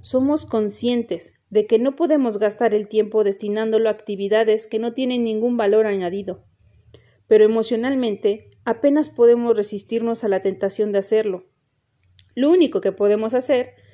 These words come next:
es combatir la adicción. Este comportamiento les cuesta a las organizaciones miles de millones de dólares en pérdidas de productividad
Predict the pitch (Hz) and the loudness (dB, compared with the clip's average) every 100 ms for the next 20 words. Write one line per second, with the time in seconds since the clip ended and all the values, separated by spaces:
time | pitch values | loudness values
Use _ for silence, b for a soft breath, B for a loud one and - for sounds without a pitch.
0 | b b - 226 - 226 208 202 226 226 | b b 0 0 0 -4 -2 -4 -4 -2
1 | 220 202 175 - 185 175 _ _ _ _ | 0 -2 -6 -6 -6 -6 _ _ _ _
2 | _ _ _ - 269 359 349 269 214 214 | _ _ _ -8 -4 -4 -2 -2 -2 -4
3 | 208 208 208 196 208 - b b b b | -6 -4 -4 -6 -10 -12 b b b b
4 | 220 214 - 269 285 294 202 - 202 202 | 0 0 0 2 2 2 -6 -4 -4 -2
5 | 214 208 208 202 202 - 254 233 220 - | -2 -2 -2 -4 -6 0 0 2 -2 -8
6 | - _ _ 254 294 302 294 233 226 208 | -20 _ _ -4 -2 2 2 2 -2 -2
7 | 185 226 233 220 196 190 220 208 196 196 | 0 0 0 -4 -4 0 0 0 -2 -4
8 | - - 220 202 240 247 254 240 220 202 | -8 -10 -8 -2 -2 0 0 -2 -2 -4
9 | 196 190 190 185 190 196 | -6 -8 -12 -6 -4 -4